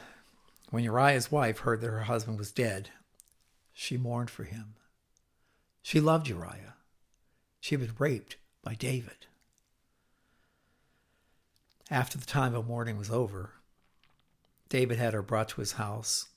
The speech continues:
and she became his wife and bore him a son. Well, at least David did the right thing. But the thing David had done displeased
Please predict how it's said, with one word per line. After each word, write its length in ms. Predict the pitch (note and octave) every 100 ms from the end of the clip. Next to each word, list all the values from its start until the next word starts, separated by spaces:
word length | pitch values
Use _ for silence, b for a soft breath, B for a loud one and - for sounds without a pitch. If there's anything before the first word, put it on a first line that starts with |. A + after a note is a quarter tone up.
| _ _ _ _ -
and 100 | -
she 100 | G#2
became 300 | G#2+ A#2+ A2
his 160 | G2
wife 340 | F#2+ G2+ G#2+ G#2+
and 120 | G#2
bore 180 | G#2 G2
him 140 | G2
a 60 | F#2
son. 380 | - F#2 E2 - _ _ _ _ b b b b b b b b b b -
Well, 160 | B2 B2
at 60 |
least 260 | C3+ B2+ -
David 220 | B2 A#2
did 120 | A2+
the 80 | A2
right 260 | G2+ A2 -
thing. 440 | - - - - b b b b b b b b b b _ _ _ _ _ _ _ _ _ _ _ _ _ _
But 160 | C#3+ -
the 60 |
thing 260 | - D#3+ C#3
David 400 | A2 B2 C3 A2
had 160 | G2 -
done 400 | G#2+ F#2 - - _ _ _ _ _ _ _
displeased 920 | C3+ - - - C3 G#2 E2+ - -